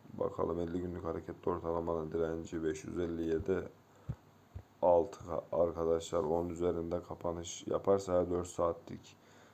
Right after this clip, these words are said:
direnç bölgesine doğru hareket görebiliriz, beş yüz seksen iki.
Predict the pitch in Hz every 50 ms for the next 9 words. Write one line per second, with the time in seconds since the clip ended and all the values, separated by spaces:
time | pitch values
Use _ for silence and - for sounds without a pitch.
0 | - - - - 82 85 85 87 92 - - 92 85 87 85 85 - - - 85
1 | 82 78 80 80 80 78 80 80 78 80 82 80 - - 82 82 80 85 82 80
2 | 82 85 82 85 82 80 78 78 78 80 - - - - - 80 78 - - 90
3 | 85 82 82 80 - - - 85 87